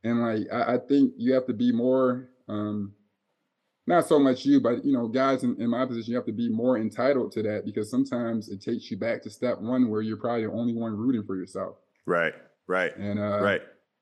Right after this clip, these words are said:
Speaker 1: and, and when you sit like that, I'd be like, "Bro, I, I, that, that turns you into an animal." And, and, and, you know, legends are made out of vulnerable men.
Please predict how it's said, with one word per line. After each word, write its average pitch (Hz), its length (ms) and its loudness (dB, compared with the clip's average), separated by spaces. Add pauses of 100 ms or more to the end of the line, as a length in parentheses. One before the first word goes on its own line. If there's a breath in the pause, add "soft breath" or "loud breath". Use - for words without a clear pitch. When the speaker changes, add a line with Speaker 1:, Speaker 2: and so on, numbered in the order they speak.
(360)
Speaker 1:
and, 104 140 -6
and 110 140 -8
when 107 80 -4
you 110 80 -4
sit 127 260 -4
like 113 280 -2
that, 135 220 2
I'd 131 220 2
be 120 60 0
like, 113 220 0
"Bro, 113 160 -2
I, 117 300 0
I, - 40 -2 (120)
that, 120 260 -2 (160)
that 123 200 -4
turns 131 340 0
you 123 120 2
into 120 220 0
an 110 160 -2
animal." 113 360 0
And, 104 240 -6
and, 101 240 -8
and, 101 220 -6
you 120 120 0
know, 104 260 -4
legends 117 340 -2
are 113 80 -4
made 120 240 0
out 113 140 -2
of 104 80 -8
vulnerable 113 460 -2
men. 107 280 -4